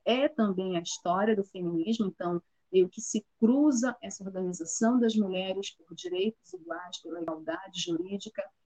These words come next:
bem interessante em assistir. Não acho que é um grande filme, mas é um filme legal pra gente começar a discutir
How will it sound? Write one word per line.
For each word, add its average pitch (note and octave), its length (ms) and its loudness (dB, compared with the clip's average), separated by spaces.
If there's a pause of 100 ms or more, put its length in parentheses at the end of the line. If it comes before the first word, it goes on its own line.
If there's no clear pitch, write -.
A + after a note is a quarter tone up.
(140)
bem B3 300 8
interessante C4 800 2
em G3+ 100 -4
assistir. - 520 -2 (300)
Não E4+ 420 8
acho G#3 400 0
que - 100 -4
é G3+ 60 4
um G3+ 140 4
grande G#3+ 680 4 (120)
filme, D#4+ 460 2 (400)
mas A#3 280 4
é A3 80 6
um B3+ 100 2
filme C4 280 4
legal A3+ 580 2
pra A3 280 2
gente A#3 400 4
começar A#3 520 2
a A3+ 40 2
discutir A3+ 840 0